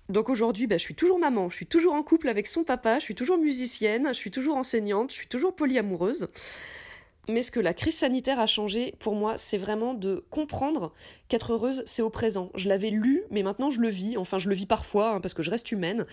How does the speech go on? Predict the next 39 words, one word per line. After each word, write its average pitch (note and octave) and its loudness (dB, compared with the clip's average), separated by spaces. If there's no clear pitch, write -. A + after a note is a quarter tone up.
J'ai F#3+ 0
des G#3 0
moments G#3+ 0
de F#3+ -2
doute, A3+ 0
j'ai F#3 -6
des F3 0
moments F#3 0
de E3+ -2
stress, G#3 0
j'ai F3 -4
des F3+ 0
moments G#3+ 2
de F3 -2
déprime. G#3+ 0
Mais, A#3+ 2
euh, G#3+ 2
j'arrive G#3+ 0
à F3+ 2
un C4+ 2
peu C4 -4
plus D#4 -2
lâcher A#3+ 0
prise, A#3 -2
moins A3+ 0
me C#4 0
projeter, A#3+ -2
avoir G#3+ 0
mes A#3+ -2
objectifs, A3+ -4
mettre A3 -2
des A3+ 0
choses A3+ -6
en G#3+ -4
place, A3+ 0
mais G#3 -2
ensuite F#3+ -4
lâcher A#3 0
prise. B3 -6